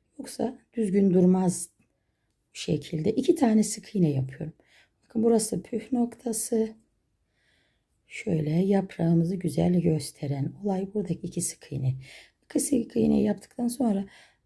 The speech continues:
bir alta da sık iğne ile geçiş yapıyorum. Şu yaprağın aynısını buraya yapacağım. Bakın öbür eşini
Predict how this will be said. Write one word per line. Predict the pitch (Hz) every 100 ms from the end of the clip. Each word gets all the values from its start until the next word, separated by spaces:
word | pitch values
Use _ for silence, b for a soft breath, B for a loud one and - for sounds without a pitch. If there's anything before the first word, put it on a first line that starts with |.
| -
bir | 349
alta | 254 185 - 139
da | 208
sık | 233 - -
iğne | 247 185
ile | 151 139
geçiş | 151 175 - - -
yapıyorum. | 247 - 254 233 240 - b b b b
Şu | - -
yaprağın | 339 208 - 180 214
aynısını | 294 202 - 240 247
buraya | 170 160
yapacağım. | 151 135 - 147 147
Bakın | 131 - _ -
öbür | - 170
eşini | 147 - - 196 -